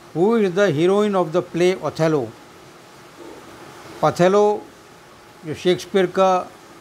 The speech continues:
फेमस ट्रेजेडी है, उसकी हीरोइन कौन है? Answer is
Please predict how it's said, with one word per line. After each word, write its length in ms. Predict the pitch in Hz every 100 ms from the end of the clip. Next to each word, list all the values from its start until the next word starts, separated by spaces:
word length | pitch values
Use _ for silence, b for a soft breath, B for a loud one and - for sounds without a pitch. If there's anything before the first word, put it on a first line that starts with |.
| - - - -
फेमस 320 | 175 190 196 -
ट्रेजेडी 460 | 175 156 165 170
है, 140 | 160 180
उसकी 340 | 165 135 196
हीरोइन 340 | 156 151 180 180 170
कौन 180 | 180
है? 240 | 170 170 214 - - - - - - - 151 180
Answer 340 | 185 190 196 202
is 260 | - 170 139